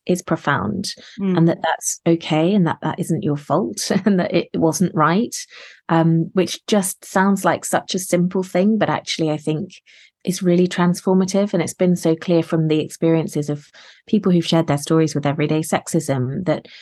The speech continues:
Speaker 1: just the experience of having your story heard and held and believed
Speaker 2: Mm.
Speaker 1: and being part of a collective voice of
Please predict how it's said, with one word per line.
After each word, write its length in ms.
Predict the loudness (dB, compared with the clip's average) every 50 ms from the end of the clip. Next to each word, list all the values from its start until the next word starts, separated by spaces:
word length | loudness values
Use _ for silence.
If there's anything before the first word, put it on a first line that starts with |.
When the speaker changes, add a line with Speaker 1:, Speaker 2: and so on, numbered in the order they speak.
| -20 _ _
Speaker 1:
just 300 | -2 0 0 0 0 0
the 120 | 0 0
experience 720 | 0 0 -4 -4 0 0 2 2 2 0 -2 -4 -4 -6
of 80 | -8 -6
having 300 | -4 -4 0 2 2 2
your 120 | 2 2
story 440 | 0 -4 -2 0 0 0 0 0 -2
heard 640 | -4 -6 -8 -6 -2 0 0 2 2 2 0 0 -2 -2
and 120 | -2 -2 -2
held 560 | -4 -4 -4 -2 0 0 2 2 0 0 -2 -2 -2
and 140 | -2 0 0
believed 840 | 0 0 0 0 0 0 -2 0 2 2 0 0 -2 -8 -14 -8 -2 0
Speaker 2:
Mm. 540 | 2 2 4 2 2 2 0 0 -2 -4 -8 _ _ _ _ _ _ 0
Speaker 1:
and 280 | 2 4 4 2 2 2
being 300 | 2 4 4 4 2 2
part 480 | -2 -4 -2 0 2 2 2 0 -4 -4 _
of 340 | 0 2 2 2 0 -4 -8 -20 _ _ _ -2
a 220 | 2 2 2 2 0
collective 680 | -2 -2 0 2 2 2 0 -2 -4 -2 -2 -2 -2 0
voice 340 | 0 2 2 2 0 -2 -4
of 120 | -6 -6